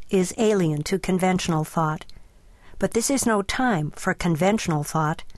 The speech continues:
As expressed in popular cliches such as thinking outside the box,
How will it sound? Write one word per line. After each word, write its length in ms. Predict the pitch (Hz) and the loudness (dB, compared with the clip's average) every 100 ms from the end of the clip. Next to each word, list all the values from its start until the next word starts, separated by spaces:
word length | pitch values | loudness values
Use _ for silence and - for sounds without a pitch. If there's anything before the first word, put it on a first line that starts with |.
| - - - - - | -18 -20 -20 -20 -6
As 160 | 160 190 | -2 -2
expressed 540 | - - 196 196 - | -4 0 0 0 0
in 100 | 185 | -2
popular 480 | - 180 185 175 160 | 0 0 0 0 -2
cliches 840 | - 190 175 - 190 180 175 - - | 0 2 2 2 2 2 2 -2 -4
such 320 | - 185 170 | -2 -2 0
as 260 | 170 160 - - - - | 0 0 -2 -8 -10 -8
thinking 440 | - 214 196 175 180 | 0 0 2 0 0
outside 540 | 185 175 - 160 151 | 0 0 -2 -2 0
the 80 | 156 | 0
box, 480 | 190 185 160 - | 2 2 0 -4